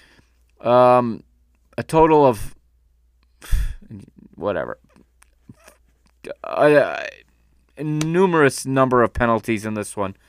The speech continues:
Um, congratulations to the referee. You made yourself the man of the match for this one. Uh, Porto win four to two. Whatever. Whatever. Sunday,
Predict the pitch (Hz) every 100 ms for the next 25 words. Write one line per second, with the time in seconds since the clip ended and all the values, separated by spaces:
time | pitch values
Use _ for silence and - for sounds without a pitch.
0 | _ _ _ _ - 104 107 107 104 101
1 | 98 92 101 _ _ _ _ _ _ -
2 | 127 113 131 131 123 123 117 120 101 -
3 | 107 107 110 - 104 107 101 101 110 104
4 | 107 - 113 104 - - 101 110 110 107
5 | 104 104 113 110 - 110 107 - 104 101
6 | _ _ _ _ _ _ - 95 95 92
7 | 92 90 85 _ _ 110 95 95 90 85
8 | - 90 69 - 69 69 101 78 62 -
9 | - - _ _ _ _ _ _ _ _
10 | _ _ _ - 101 98 80 65 58 _
11 | _ _ _ - - 180 175 120 80